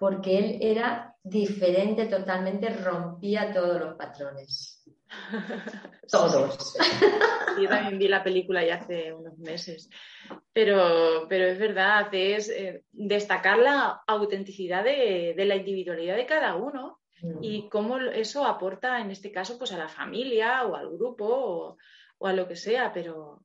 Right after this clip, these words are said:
Speaker 2: te, hay que respetar esa integridad, esa individualidad. Y esa es el
Speaker 1: Y, y además,
Speaker 2: el
Speaker 1: además quiero resaltar otra cosa, que el padre al final lo abrazó. El
Speaker 2: Ujú.
Speaker 1: padre en el último concierto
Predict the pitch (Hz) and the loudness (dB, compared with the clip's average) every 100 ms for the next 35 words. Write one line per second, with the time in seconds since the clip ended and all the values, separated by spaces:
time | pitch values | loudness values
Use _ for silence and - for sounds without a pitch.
0 | _ - 160 - 175 220 226 233 226 - | _ -16 -10 -8 -2 2 2 2 -2 -6
1 | 175 202 233 170 165 180 175 175 175 175 | -2 2 2 0 -6 -12 -8 -8 -6 -6
2 | 170 175 185 190 185 175 175 165 165 165 | -6 -8 -8 -6 -6 -6 -6 -8 -8 -10
3 | 165 _ _ _ _ _ _ 180 180 180 | -12 _ _ _ _ _ _ -12 -10 -8
4 | 185 180 170 165 - - 165 156 156 151 | -6 -4 -4 -6 -10 -10 -10 -10 -14 -14
5 | - 190 185 202 185 180 - 185 190 190 | -8 -2 0 4 4 4 2 2 2 0
6 | - 185 180 196 220 208 214 202 202 196 | -2 -2 2 2 4 4 4 4 4 4
7 | 202 196 190 190 202 214 214 170 165 - | 6 6 6 4 4 4 4 2 0 0
8 | 185 196 196 208 247 - - 175 175 180 | 2 4 4 2 0 -8 -14 -10 -6 -2
9 | 175 175 190 180 160 156 135 131 - 135 | 2 4 6 6 4 0 -2 -4 -4 -4
10 | 123 - _ _ _ _ _ _ 185 185 | -4 -16 _ _ _ _ _ _ -10 -8
11 | 196 180 180 202 208 - - - 190 180 | -6 -2 0 2 0 -4 -14 -4 -2 0
12 | 196 202 202 196 202 202 208 208 - 208 | 0 2 4 4 4 2 2 0 0 0
13 | 208 | 0